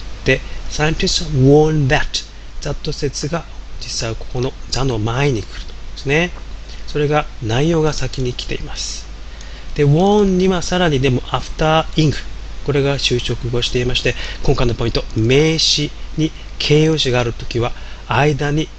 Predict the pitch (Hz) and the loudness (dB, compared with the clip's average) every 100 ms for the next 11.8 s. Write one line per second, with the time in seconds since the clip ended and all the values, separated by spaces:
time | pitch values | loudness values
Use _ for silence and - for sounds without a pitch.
0 | - - 131 160 165 - - - - 131 | -14 -10 -8 -4 -6 -8 -14 -10 -4 -2
1 | 123 - - 135 147 147 147 - 113 120 | -4 -2 -2 0 2 2 0 0 0 2
2 | 156 135 127 - - 131 127 - 113 107 | 2 2 0 0 -2 -2 -2 -2 -2 -2
3 | - 123 - - - - 131 - 131 - | -2 -4 -4 -10 -4 -2 -2 -2 -2 -2
4 | 123 120 117 - - - - - - - | 0 0 -2 -6 -8 -12 -12 -12 -12 -12
5 | - - - - - - 156 147 139 139 | -12 -12 -10 -8 -2 2 4 4 4 6
6 | 170 165 139 131 - 131 139 156 123 - | 6 4 4 0 2 2 6 4 4 -2
7 | - - - - - 135 139 - - - | -10 -8 -2 0 4 4 4 0 -4 -8
8 | - - - - 165 - - 113 123 127 | -14 -14 -10 -4 -4 -4 -4 -4 0 0
9 | 127 120 123 123 - 123 120 123 - 110 | 0 2 2 2 0 0 0 -2 -4 -8
10 | - - - - 120 123 - - 113 - | -8 -12 -12 -4 -2 0 -2 -4 -4 -2
11 | - - - - - 123 131 | -2 -2 0 -2 -2 -2 -2